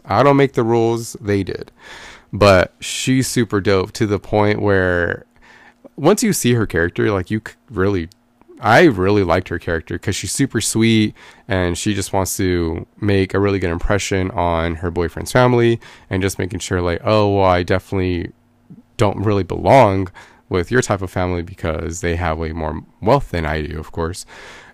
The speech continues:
And the boyfriend's like, "No, you're cool. Like, don't even worry about it." But she's super sweet, and she definitely wants to make a strong impression, especially on the mom. She asks if she can do anything around the house just to make sure that everything's okay.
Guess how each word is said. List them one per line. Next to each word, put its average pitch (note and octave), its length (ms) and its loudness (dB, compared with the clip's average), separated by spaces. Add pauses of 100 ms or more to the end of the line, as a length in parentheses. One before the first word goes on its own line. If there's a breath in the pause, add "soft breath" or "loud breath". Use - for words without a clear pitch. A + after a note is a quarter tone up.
(180)
And E2+ 680 -2 (100)
the F#2+ 140 -4
boyfriend's F#2+ 340 -2
like, F2+ 120 -6
"No, F#2 100 -2
you're D#2+ 160 0
cool. D#2 360 -4
Like, - 100 -12
don't E2 160 -10
even E2 120 -6
worry D#2+ 120 -4
about D#2 180 -6
it." - 140 -10
But F#2+ 200 -4 (340)
she's - 300 0
super - 220 2
sweet, G#2+ 420 2
and E2+ 340 -2
she G2 240 -2
definitely F2 400 -2
wants F2 360 -2
to E2+ 440 -2 (400 loud breath)
make G#2+ 180 4
a G#2 160 4
strong A2+ 260 2
impression, G2+ 420 0
especially F#2+ 400 -4
on F2 100 -2
the E2 60 -4
mom. G#2 380 2
She - 260 -6
asks F2 320 -2
if F#2+ 60 -10
she - 120 -10
can F2 140 -6
do F2 120 -2
anything E2+ 280 -4
around D#2+ 180 -2
the D#2+ 60 -8
house G2 440 0
just - 200 -8
to F2 60 -6
make E2+ 160 -4
sure E2+ 220 -4
that E2 200 -2
everything's E2+ 400 -6
okay. G#2+ 420 0